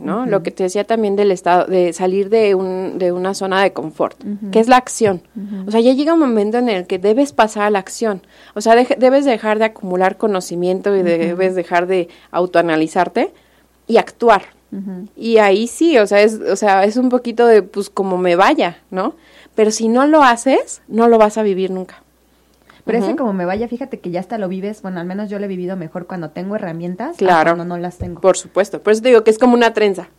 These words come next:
Speaker 1: ¿no?
Speaker 2: Claro.
Speaker 1: O sea, trabajas un poco el estado interior, un poco de conocimiento, un poco de acción, vuelves a trabajar estado interior, conocimiento, acción, y vas así como a, eh,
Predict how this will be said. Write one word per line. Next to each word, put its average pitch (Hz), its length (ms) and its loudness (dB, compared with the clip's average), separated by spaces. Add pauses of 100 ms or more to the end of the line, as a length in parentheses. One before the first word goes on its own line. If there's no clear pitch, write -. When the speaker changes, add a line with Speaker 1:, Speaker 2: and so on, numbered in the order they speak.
Speaker 1:
¿no? 214 120 -2
Speaker 2:
Claro. 180 280 -6 (160)
Speaker 1:
O 196 80 -2
sea, 202 160 4
trabajas 240 380 4
un 277 100 2
poco 247 220 0
el 208 80 4
estado 185 260 0
interior, 170 480 0 (460)
un 208 100 -10
poco 220 220 2
de 175 100 2
conocimiento, 180 760 -4 (100)
un 214 100 -6
poco 208 240 -2
de 165 60 4
acción, 226 480 -2
vuelves 190 300 -6
a 185 60 -14
trabajar 170 260 -2
estado 190 200 -6
interior, 196 460 -2 (180)
conocimiento, 190 640 -6
acción, 226 340 -4
y 226 100 -2
vas 226 200 4
así 226 220 -2
como 220 340 0
a, 165 320 -4
eh, 175 240 -6